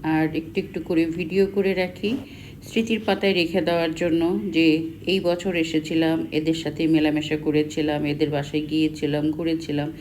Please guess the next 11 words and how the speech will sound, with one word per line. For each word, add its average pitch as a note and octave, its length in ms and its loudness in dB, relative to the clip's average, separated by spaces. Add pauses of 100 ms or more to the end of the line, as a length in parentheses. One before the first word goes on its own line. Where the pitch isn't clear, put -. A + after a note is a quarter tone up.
(320)
এগুলো G#3+ 280 4
একটা A3+ 240 2
স্মৃতির G3+ 460 -2
পাতায় F3+ 260 0
রেখে E3 280 0
দেওয়ার E3+ 300 0
জন্যই F3 360 -2
আমার E3 240 0
এই D3+ 140 4
ভিডিওটা D#3 500 0
করা। D#3 380 -2